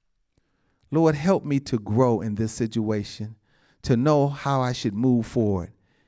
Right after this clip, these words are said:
and what your will is for this relationship. In Jesus' name I pray. Amen. Oh, thank you, Jesus. That's the prayer, saints of God, for guidance in relationships, be it romantic or just a friendship.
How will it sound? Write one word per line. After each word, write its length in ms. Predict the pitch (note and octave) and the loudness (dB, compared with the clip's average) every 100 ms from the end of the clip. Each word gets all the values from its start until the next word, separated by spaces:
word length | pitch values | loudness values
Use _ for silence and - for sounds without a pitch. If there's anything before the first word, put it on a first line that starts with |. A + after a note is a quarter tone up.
| _ _ - | _ _ -6
and 140 | G#2+ | -2
what 240 | G#2+ B2 C#3 | 0 2 2
your 100 | B2 | 4
will 420 | A2+ C3 C3 C3 | 4 4 4 4
is 400 | C3 B2 B2 - - | 4 2 -2 -10 -10
for 140 | G2+ | -4
this 240 | F#2+ G#2 | -2 0
relationship. 680 | A#2 A2+ G#2 - F#2+ - D#2+ - _ _ _ _ _ _ _ | 0 0 0 -4 -8 -8 -12 -16 _ _ _ _ _ _ _
In 200 | B2+ G2 | -4 -4
Jesus' 400 | F#2+ B2 B2 B2+ | 2 2 2 0
name 240 | B2+ B2 A#2+ | 2 2 2
I 140 | A#2 | 0
pray. 340 | A2+ G#2+ F2+ - _ _ _ _ _ _ G#2+ | -2 -4 -4 -10 _ _ _ _ _ _ -4
Amen. 560 | A2 A2 G#2 F#2 F2 - _ _ _ _ _ _ _ _ _ _ | -2 0 -2 -4 -8 -16 _ _ _ _ _ _ _ _ _ _
Oh, 300 | F#2 F#2 G2 | -10 -6 -6
thank 400 | F#2+ G2 G2+ - | -8 -10 -10 -8
you, 120 | F#2 | -10
Jesus. 720 | F#2 F#2+ F#2 F#2 - - - - _ _ _ _ _ _ - _ | -10 -12 -14 -16 -18 -18 -18 -20 _ _ _ _ _ _ -20 _
That's 180 | A2+ A#2+ | -6 -6
the 100 | G#2 | -8
prayer, 300 | - A#2+ A2 | -6 -4 -4
saints 320 | - G2 - | -6 -10 -10
of 80 | F#2+ | -10
God, 280 | G2 F#2 - | -8 -10 -10
for 100 | F#2+ | -10
guidance 520 | A2+ A2+ A2 G#2 G#2+ | -6 -4 -4 -6 -8
in 120 | G2+ | -8
relationships, 880 | F#2+ F#2+ G#2 A2 A2+ F#2 - F#2+ - | -8 -8 -8 -8 -8 -8 -8 -10 -10
be 160 | G#2 | -8
it 40 | G#2 | -6
romantic 560 | G2 G2+ A2 B2 B2+ | -6 -6 -4 -4 -6
or 100 | A#2 | -6
just 220 | A2+ A#2 C3+ | -6 -6 -6
a 60 | |
friendship. 500 | B2 - D3 - - | -8 -8 -8 -8 -12